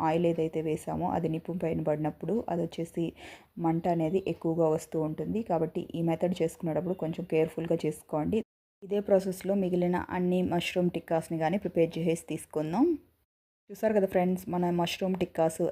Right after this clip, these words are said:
ఎంత ఈజీగా రెడీ అయిపోయాయి. ఇలా రెడీ చేసుకున్న వీటిని ఇప్పుడు సర్వింగ్ ప్లేట్లోకి తీసుకుందాం. అంతకంటే ముందు నేను సర్వింగ్ ప్లేట్లో వచ్చేసి ఒక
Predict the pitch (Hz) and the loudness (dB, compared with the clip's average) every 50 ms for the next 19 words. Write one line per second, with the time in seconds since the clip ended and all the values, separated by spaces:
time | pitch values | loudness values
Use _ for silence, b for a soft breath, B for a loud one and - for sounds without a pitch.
0 | - 175 175 180 175 - 185 135 156 170 165 - 175 175 180 160 160 165 160 160 | -2 -2 -2 -2 0 0 0 2 2 0 0 0 0 0 2 2 2 0 0 0
1 | 160 160 - 160 160 160 175 175 - 180 175 175 175 180 170 165 170 170 - 165 | 0 -2 -2 0 2 2 2 2 2 2 4 4 4 4 4 2 0 0 -2 -6
2 | 165 - - 165 165 160 156 160 156 - 156 156 170 180 175 - 165 - - 160 | -6 -6 -6 -4 -4 -2 -2 -4 -4 -4 -4 -4 -2 -2 -2 -4 -6 -2 -2 0
3 | 156 165 175 180 175 - 160 156 151 165 160 156 170 156 151 156 - - - 160 | 0 2 0 0 0 0 0 0 0 0 -4 -4 -4 -6 -6 -8 -10 -8 -8 -6
4 | 156 175 220 240 - - 170 165 170 180 175 180 175 - 175 165 160 156 156 156 | -4 -2 -2 -4 -4 -4 -4 -2 -2 0 0 0 0 0 0 0 0 -2 -2 0
5 | 190 202 208 185 170 175 175 - 160 156 160 170 180 175 - 170 160 165 - 170 | 0 0 2 2 0 0 0 0 -2 0 2 0 0 0 2 0 0 0 0 0
6 | 160 156 160 - 139 147 156 - - 190 - 156 - | -2 -2 -2 -2 -2 -4 -4 -4 -4 -4 -4 0 0